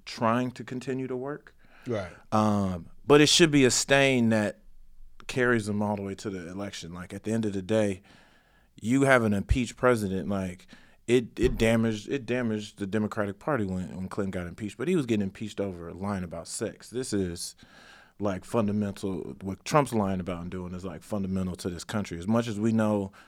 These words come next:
Speaker 1: the government, it, it is an inside game of, um, quid pro quo. That's still illegal to do it. And then talk about it on, like, I dare you to do something. 'Cause that's really what we're doing. It's like,
Speaker 2: Mm-hmm.
Speaker 1: what's gonna happen next? The next president gonna be able to, like,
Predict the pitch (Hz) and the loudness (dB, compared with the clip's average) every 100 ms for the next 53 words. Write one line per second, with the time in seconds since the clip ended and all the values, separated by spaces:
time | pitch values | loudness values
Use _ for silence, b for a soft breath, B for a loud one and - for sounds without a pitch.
0 | b 92 101 107 107 110 101 b b b | b -4 0 0 2 0 -2 b b b
1 | b b - 110 101 117 131 117 113 - | b b -4 0 2 6 6 6 2 2
2 | 113 110 117 104 101 107 104 95 90 - | 0 0 2 2 0 0 0 -2 -4 -2
3 | 101 - - 113 - - 101 98 117 101 | -4 -2 4 4 4 0 0 2 0 0
4 | 95 127 - 123 98 87 107 95 85 82 | -2 -6 -2 0 0 -2 -4 -4 -8 -8
5 | 101 98 - 104 101 98 - 131 120 110 | -4 -4 -4 -4 -2 -4 4 4 4 4
6 | 113 107 101 98 95 - 92 87 - 98 | 6 6 2 -2 -4 -6 -8 -8 -8 -4
7 | 101 110 104 92 90 107 - - - - | 2 2 2 0 -2 -4 -4 -12 -18 -20
8 | _ - 101 101 147 151 127 127 107 98 | _ -8 -2 4 4 4 0 0 0 -2
9 | 85 87 104 90 82 92 95 95 87 127 | -6 -6 -6 -6 -12 -12 -8 -8 -8 -8
10 | 113 113 117 - 135 - 117 101 87 92 | -8 -8 -10 -6 -4 0 2 2 0 -4
11 | 95 - - - 95 98 113 - 123 117 | -6 -8 -20 -16 -8 -4 -4 2 6 6
12 | 117 113 110 107 113 107 104 95 92 87 | 6 4 4 4 4 4 2 0 -2 -4